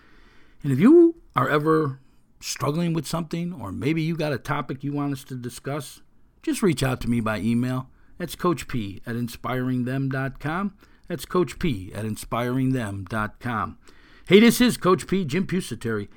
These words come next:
and my passion is helping others reach their full potential by moving forward towards success, by developing the ability to move forward under pressure. So how can I help you develop the mental toughness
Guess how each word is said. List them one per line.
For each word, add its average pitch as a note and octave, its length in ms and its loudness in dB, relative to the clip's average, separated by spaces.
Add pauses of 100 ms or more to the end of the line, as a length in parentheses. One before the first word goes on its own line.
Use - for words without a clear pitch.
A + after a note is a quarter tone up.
(120)
and B2 160 -4
my E4+ 120 -2
passion - 560 0 (520)
is C3 160 -6
helping F3 280 2
others D#3+ 380 0
reach D#3+ 220 -2
their D#3+ 120 0
full D3+ 240 -4
potential C3+ 640 -8 (500)
by D#3+ 200 0
moving G3 400 10
forward F3+ 560 2
towards E3 280 -4
success, - 840 -6 (340)
by E3 140 -2
developing G3 720 4
the F#3+ 160 4
ability G3 420 4
to A3+ 260 4
move F3+ 260 4
forward F#3+ 380 0
under F#3 220 0
pressure. F3+ 600 -4 (960)
So E3+ 140 -2
how G3 140 8
can A3+ 200 4
I G#3 80 2
help E3+ 280 2
you D#3 420 6 (600)
develop C#3 380 -2
the B2 80 -4
mental C3 340 -6
toughness - 640 -12